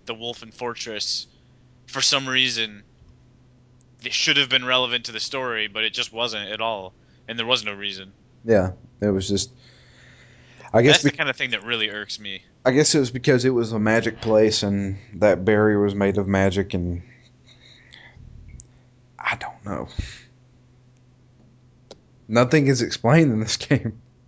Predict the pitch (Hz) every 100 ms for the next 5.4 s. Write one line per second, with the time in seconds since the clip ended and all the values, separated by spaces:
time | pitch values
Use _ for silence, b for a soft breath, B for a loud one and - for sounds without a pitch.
0 | _ _ _ - _ _ _ _ _ _
1 | _ b b b b b 120 170 185 160
2 | 151 139 123 117 120 117 107 104 101 -
3 | 113 156 147 131 107 113 107 87 110 110
4 | 107 104 98 101 98 98 95 98 95 92
5 | 90 92 - -